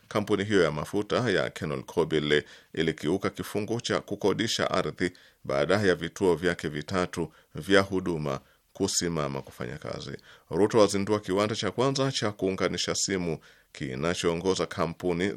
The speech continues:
za mawasiliano za Safaricom, Jamii, Teleone na I T T C L katika ubia huo mkubwa. Kwa upande wa gazeti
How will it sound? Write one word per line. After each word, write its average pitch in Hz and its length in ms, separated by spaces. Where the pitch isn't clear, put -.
za 80 220
mawasiliano 82 1040
za 82 280
Safaricom, 92 800
Jamii, 95 600
Teleone 87 720
na 69 400
I 90 280
T 82 320
T 76 220
C - 220
L 58 580
katika 87 400
ubia 85 340
huo 85 260
mkubwa. - 520
Kwa 117 120
upande 139 260
wa 131 320
gazeti 107 500